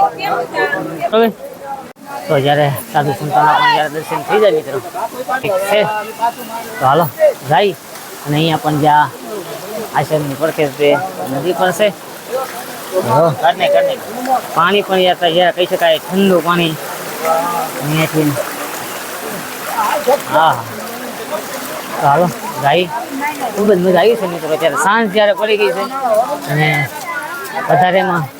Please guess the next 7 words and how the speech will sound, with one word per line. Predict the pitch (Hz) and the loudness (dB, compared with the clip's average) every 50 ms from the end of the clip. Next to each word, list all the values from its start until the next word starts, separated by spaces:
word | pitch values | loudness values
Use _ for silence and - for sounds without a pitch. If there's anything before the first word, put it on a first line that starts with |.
| - - - - - - - - - - - - - - | -18 -16 -14 -12 -12 -12 -12 -10 -8 -8 -6 -2 0 2
વધારે | 156 165 175 180 185 190 190 190 185 | 4 4 4 6 6 6 6 6 4
સાધુ | 175 - 175 165 151 175 165 | 4 2 0 2 2 2 2
સંતોના | - 180 185 180 170 180 180 180 175 175 190 185 | 2 2 0 2 2 2 4 4 4 4 4 4
પણ | 180 180 | 4 4
આપણે | 180 185 180 185 175 | 4 4 2 0 0
દર્શન | 175 175 165 - 190 180 | 0 0 0 2 2 2
કરવાનું | 170 185 180 180 175 170 175 175 170 | 4 4 4 4 4 4 2 -4 -8